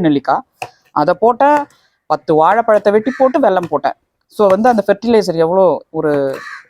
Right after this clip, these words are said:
சூப்பரா இருக்கும் பாருங்க மாடி தோட்டத்துக்கு. நம்ம இயற்கை உரம், இயற்கை உரம்னு ஏதாவது ஒண்ணு போட்டுட்டு இருக்கிறதுக்கு மெயின் காரணமே பூச்சி இல்லாத ஒரு செடிகளை உருவாக்குறதுக்கு தான். இதை காமிங்க.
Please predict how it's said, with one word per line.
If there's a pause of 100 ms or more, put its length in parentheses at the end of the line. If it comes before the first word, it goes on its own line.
(200)
சூப்பரா
இருக்கும்
பாருங்க
மாடி
தோட்டத்துக்கு. (680)
நம்ம (360)
இயற்கை (120)
உரம்,
இயற்கை
உரம்னு
ஏதாவது
ஒண்ணு (100)
போட்டுட்டு
இருக்கிறதுக்கு
மெயின்
காரணமே (540)
பூச்சி (120)
இல்லாத
ஒரு
செடிகளை
உருவாக்குறதுக்கு
தான். (640)
இதை
காமிங்க.